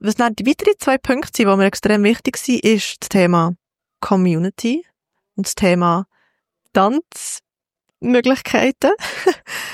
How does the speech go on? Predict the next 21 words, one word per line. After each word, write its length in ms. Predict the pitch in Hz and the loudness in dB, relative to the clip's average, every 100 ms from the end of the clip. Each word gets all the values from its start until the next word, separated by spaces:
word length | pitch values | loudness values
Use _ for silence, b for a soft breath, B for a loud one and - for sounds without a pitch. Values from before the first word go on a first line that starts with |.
| B B B - | B B B -2
Ähm, 380 | 214 214 214 214 | 0 2 2 0
Community 560 | - 220 220 233 254 247 | 0 2 2 2 2 0
mal 160 | 233 233 | 0 0
zuerst. 560 | 233 208 208 226 - - _ _ _ _ _ _ _ _ _ - | 2 2 2 0 -6 -12 _ _ _ _ _ _ _ _ _ -20
Mir 220 | 254 220 226 | _ 0 2
ist 120 | 214 | 2
es 80 | 233 | 0
unglaublich 400 | 233 233 226 - | 0 0 0 0
wichtig, 540 | 190 - - 226 - _ _ _ _ - | 0 0 -4 -4 -6 _ _ _ _ -8
also 160 | 208 | 0
Menschen 400 | 208 185 202 214 | 4 4 2 0
sind 140 | 202 190 | -2 0
mir 80 | 185 | 0
einfach 200 | 185 170 | 0 0
unglaublich 460 | 175 185 185 185 | 0 0 -2 -4
wichtig 420 | 165 175 - 180 | -2 -4 -2 -2
und 180 | 175 180 | 0 0
ich 100 | 196 | 2
hätte 200 | 180 175 - | 0 -2 -4
so 140 | 196 | -2
gern 440 | 185 170 175 185 | 0 2 2 0